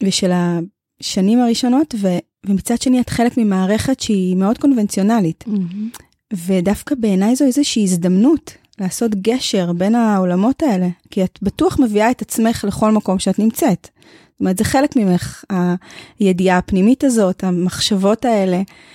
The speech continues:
Speaker 1: אז איך, איך זה קורה במפגשים האלה, ה-, האחרים?
Speaker 2: אז ככה, אני עובדת בבית ספר, כרגע בית ספר יסודי, ובית ספר מונטסורי צומח,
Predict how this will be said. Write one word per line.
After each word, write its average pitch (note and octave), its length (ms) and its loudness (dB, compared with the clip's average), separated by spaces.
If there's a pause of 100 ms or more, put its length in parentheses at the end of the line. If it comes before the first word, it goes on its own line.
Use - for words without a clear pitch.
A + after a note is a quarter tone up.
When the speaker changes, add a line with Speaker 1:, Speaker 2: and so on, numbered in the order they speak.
(360)
Speaker 1:
אז F#3+ 360 -2 (560)
איך, A#3 300 -2
איך A#3+ 180 0
זה D#4 80 0
קורה B3+ 280 2
במפגשים B3 720 2
האלה, F#3 340 2
ה-, E3 200 0 (140)
האחרים? F#3 640 0 (1120)
Speaker 2:
אז D#3 160 -4
ככה, E3 280 -2
אני F#3 120 4
עובדת G#3 280 2
בבית F3 280 -2
ספר, F3+ 400 -4 (380)
כרגע F3 340 -2
בית E3+ 160 -2
ספר F#3+ 280 -4
יסודי, E3+ 540 2 (1300)
ובית E3 1200 0
ספר G#3 200 -2
מונטסורי F#3 640 0
צומח, F3 680 -2